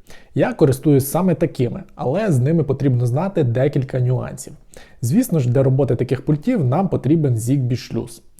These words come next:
Якщо ви зараз чуєте від мене якісь матюки, то рекомендую подивитись попереднє моє відео, де я розказував про те, з чого варто почати побудову розумного будинку.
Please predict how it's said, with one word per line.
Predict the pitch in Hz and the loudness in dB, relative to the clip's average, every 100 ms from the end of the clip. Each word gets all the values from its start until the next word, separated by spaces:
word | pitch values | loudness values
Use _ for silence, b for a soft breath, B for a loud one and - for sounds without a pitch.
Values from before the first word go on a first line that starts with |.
| B B B 131 | B B B -6
Якщо | 117 202 | 0 2
ви | 160 | 4
зараз | 151 139 123 | 4 2 2
чуєте | 135 120 120 | 2 2 0
від | 117 | 0
мене | 117 117 | -2 -4
якісь | 117 - 113 | -6 -6 -8
матюки, | 123 117 120 - 226 240 | -6 -6 -6 -4 -4 -6
то | - - 170 190 | -6 0 2 2
рекомендую | 165 131 127 123 165 143 | 0 0 0 4 4 4
подивитись | 127 117 120 139 135 120 | 0 0 2 0 -2 -6
попереднє | - 135 131 117 113 - 107 | -2 -2 0 -2 -2 -6 -8
моє | 117 - | -8 -6
відео, | 120 214 220 202 180 | -2 0 2 2 2
де | 131 147 | 2 2
я | 147 | 2
розказував | 131 - 139 123 120 117 | 0 0 0 0 0 -2
про | 120 | -6
те, | 127 160 | -4 -4
з | 135 | -6
чого | - - 143 110 110 | -8 -2 0 0 -2
варто | 113 - 113 | -4 -4 -8
почати | 113 - 160 160 | -8 -2 0 0
побудову | 123 110 113 127 156 127 | -2 -2 0 2 2 0
розумного | 113 123 127 117 117 | -2 0 0 -2 -2
будинку. | 117 110 - - | -2 -2 -4 -10